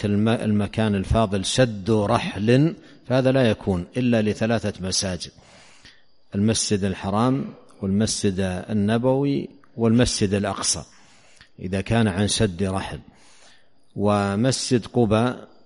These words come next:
إذا وصل ال-، المرء المدينة قاصدا زيارة مسجد النبي عليه الصلاة والسلام، فإنه يستحب له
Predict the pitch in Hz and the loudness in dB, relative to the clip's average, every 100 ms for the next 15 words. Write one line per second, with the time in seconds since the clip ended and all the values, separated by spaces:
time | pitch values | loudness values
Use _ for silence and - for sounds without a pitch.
0 | - 107 107 104 123 - 110 104 107 - | -10 -4 -2 0 0 0 2 0 -2 -4
1 | 117 104 101 95 90 - 107 113 117 113 | -4 -2 -2 -2 -6 -4 -2 2 0 -2
2 | 101 104 110 95 110 104 90 - 113 107 | -4 -2 0 0 0 0 -4 -2 -2 0
3 | 107 101 98 87 101 110 107 - 104 120 | -2 -2 -4 -2 -4 -2 -2 -4 -2 0
4 | - 113 98 104 101 92 117 147 - 76 | 0 -2 0 0 0 0 0 0 -2 -8
5 | 98 113 104 98 - 107 110 104 101 - | -2 0 0 0 -2 -2 -2 -2 -4 -4
6 | 101 110 135 151 - - - - - - | -2 0 0 -2 -8 -20 -20 -20 -8 0
7 | 120 123 110 117 117 - 113 - 123 107 | 2 4 4 2 2 0 -2 0 -2 -2
8 | 87 113 110 104 123 113 143 143 | -2 0 2 2 0 2 2 0